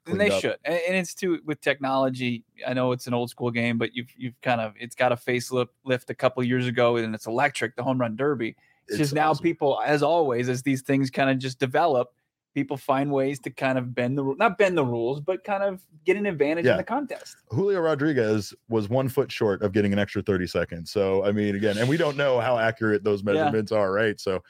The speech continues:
Speaker 2: you never know, but definitely, uh, it was, it was a fun, it was a fun, uh, event to watch. And of course, it was made better by betting on it.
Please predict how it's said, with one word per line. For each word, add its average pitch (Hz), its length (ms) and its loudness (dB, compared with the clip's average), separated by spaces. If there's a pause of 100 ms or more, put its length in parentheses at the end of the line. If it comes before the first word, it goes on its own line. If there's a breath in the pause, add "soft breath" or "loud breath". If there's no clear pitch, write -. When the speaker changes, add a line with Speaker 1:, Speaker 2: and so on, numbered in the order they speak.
(220 soft breath)
Speaker 2:
you 113 100 0
never 117 220 2
know, 92 180 2
but 90 260 -2 (120)
definitely, 104 520 2
uh, 95 200 2
it 120 60 2
was, 127 200 2 (220 soft breath)
it 104 40 -2
was 110 100 2
a 110 40 2
fun, 127 420 2
it 123 40 0
was 120 100 4
a 113 60 0
fun, 113 480 0
uh, 98 220 2
event 104 300 0
to 101 60 -8
watch. 95 340 2
And 90 100 -6
of - 80 -16
course, 98 200 -4
it 95 40 -8
was 90 120 -4
made 90 220 0
better 98 260 4
by 90 140 2
betting 85 280 -4
on 82 140 -12
it. - 60 -18